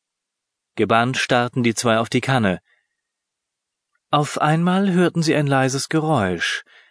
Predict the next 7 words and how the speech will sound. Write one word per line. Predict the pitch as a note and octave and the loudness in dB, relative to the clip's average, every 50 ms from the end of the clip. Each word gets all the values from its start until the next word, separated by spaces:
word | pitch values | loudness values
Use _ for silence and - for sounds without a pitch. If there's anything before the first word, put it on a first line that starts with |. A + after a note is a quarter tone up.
| _ _ _ _ _ _ _ _ | _ _ _ _ _ _ _ _
Wie | - A2+ A2 G#2 G2 G2 F#2 | -6 -2 -2 0 0 0 -2
tausend | - - A2+ A2 A2+ C3 D3+ D#3 C3+ B2+ A#2+ A2 G#2+ - - | -4 -4 -2 0 0 2 0 0 0 0 0 -2 -2 -4 -6
kleine | - - A#2+ A2+ A#2+ A#2+ A#2+ A2+ | -6 -4 -2 -2 0 0 0 -2
Glöckchen | - - - C3 D#3 E3+ - - - - A2 G#2+ G2+ | -2 -2 -2 0 0 -2 -2 -4 -2 0 0 0 -2
klang | - - A#2+ A#2 A#2 A#2+ | -2 -2 0 0 2 0
es | A#2+ - - | 0 0 0
nun. | C3+ C3 C3 C3 B2 | 2 2 4 2 2